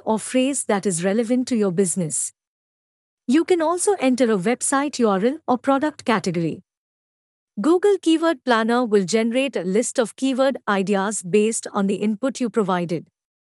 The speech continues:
You can view metrics like search volume, competition, and cost per click,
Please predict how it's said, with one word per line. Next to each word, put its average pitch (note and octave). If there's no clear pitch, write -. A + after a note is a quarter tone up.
You D#4
can F#4
view E4
metrics D4+
like A3+
search B3+
volume, F#3
competition, G#3
and B3+
cost D#4+
per B3
click, A3+